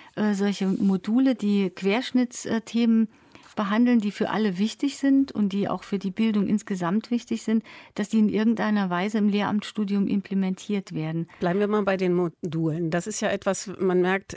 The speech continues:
Speaker 2: w-, wann immer ein Thema gerade sehr hoch kocht, wird auch ein Schulfach gefordert. Das Statistikportal Statista hat Zahlen, nach denen dreiundfünfzig Prozent der befragten Frauen und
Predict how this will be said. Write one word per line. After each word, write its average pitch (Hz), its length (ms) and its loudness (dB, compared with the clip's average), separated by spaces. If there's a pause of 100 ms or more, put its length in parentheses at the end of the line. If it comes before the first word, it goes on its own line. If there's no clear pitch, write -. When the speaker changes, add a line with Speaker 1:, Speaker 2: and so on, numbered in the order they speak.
(120)
Speaker 2:
w-, 180 300 -4
wann 180 240 -2
immer 247 240 0
ein 190 120 0
Thema 202 380 -2 (120)
gerade 180 440 0
sehr 180 260 0
hoch 196 240 0
kocht, - 300 -6
wird 190 140 -4
auch 165 100 -2
ein 196 80 0
Schulfach 170 520 -4
gefordert. 170 580 -6 (320)
Das 185 140 -4
Statistikportal 185 840 -6
Statista 196 500 -6
hat 202 220 -2
Zahlen, 196 340 0
nach 190 140 0
denen 180 280 0
dreiundfünfzig 202 800 -4
Prozent 196 380 -4
der 185 80 -2
befragten 175 500 -6
Frauen 180 380 -2
und 170 140 2